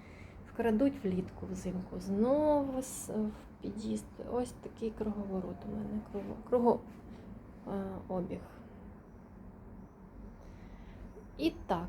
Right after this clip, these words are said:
це Юве Лоліта, горщик півтори літри, півтора літри. Рослинці, ну, плюс-мінус рік,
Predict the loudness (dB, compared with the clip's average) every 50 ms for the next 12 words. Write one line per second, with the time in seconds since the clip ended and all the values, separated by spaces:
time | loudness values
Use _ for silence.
0 | -4 -6 -6 0 2 4 4 4 6 6 8 8 8 8 6 4 4 4 2 2
1 | 2 2 2 4 8 10 12 12 10 8 4 -2 -4 -4 -4 -4 -2 -2 -2 0
2 | 0 0 2 2 2 0 0 -2 -2 -2 -2 -2 0 0 0 -2 -2 -4 -6 -6
3 | -6 -4 -4 -2 -2 0 0 0 0 -2 -4 -4 -4 -2 -2 -2 -2 -4 -6 -10
4 | -14 -14 -14 -14 -14 -14 -14 -14 -16 -16 -16 -16 -16 -16 -14 -14 -14 -14 -14 -14
5 | -14 -14 -14 -14 -12 -12 -12 -12 -12 -12 -12 -12 -12 -12 -14 -16 -14 -14 -14 -14
6 | -12 -12 -12 -12 -14 -14 -16 -16 -16 -16 -16 -16 -14 -14 -14 -14 -14 -14 -12 -10
7 | -10 -10 -12 -12 -14 -16 -16 -16 -14 -6 0 2 2 4 2 4 6 10 12 12
8 | 12 12 12 8 4 0 4 6 6 6 6 4 0 -4 -8 -12 -12 -12 -12 -12
9 | -12 -12 -12 -14 -14 -14 -14 -14 -14 -14 -14 -12 -6 -2 0 2 4 6 6 6
10 | 6 8 8 10 10 10 10 8 6 4 2 4 4 4